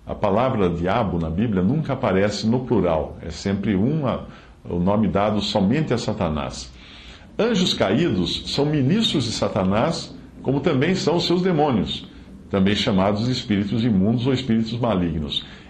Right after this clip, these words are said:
Estes últimos são os que se apoderam de pessoas, como aconteceu com o gadareno possesso. A Bíblia não nos diz qual é o, a origem desses demônios ou espíritos malignos,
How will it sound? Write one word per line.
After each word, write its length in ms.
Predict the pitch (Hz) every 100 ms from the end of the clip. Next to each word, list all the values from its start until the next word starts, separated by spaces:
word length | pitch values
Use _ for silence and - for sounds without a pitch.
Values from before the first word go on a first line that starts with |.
| -
Estes 580 | 175 262 - - - -
últimos 580 | 131 226 - 92 87 82
são 160 | 123
os 100 | 135
que 100 | 135
se 120 | 113 127
apoderam 480 | - 101 95 101
de 80 | 92
pessoas, 560 | - 95 - 135 147 -
como 180 | - 123
aconteceu 540 | 139 135 110 - 117
com 160 | 123 123
o 20 |
gadareno 800 | 123 127 113 95 110 107 92 82 - - -
possesso. 680 | 90 - 92 98 98 - - - - - - -
A 80 | -
Bíblia 580 | 135 175 226 98 85 - - -
não 180 | 120 160
nos 280 | 190 180 95
diz 300 | 127 165 -
qual 480 | - 123 147 160 131
é 60 |
o, 480 | 139 127 131 120 107
a 80 | 101
origem 640 | 101 127 180 120 92 85
desses 440 | 85 110 110 104 85
demônios 680 | 120 101 113 135 143 127
ou 80 | 120
espíritos 440 | 113 - 117 113 113
malignos, 720 | 104 90 139 165 90 -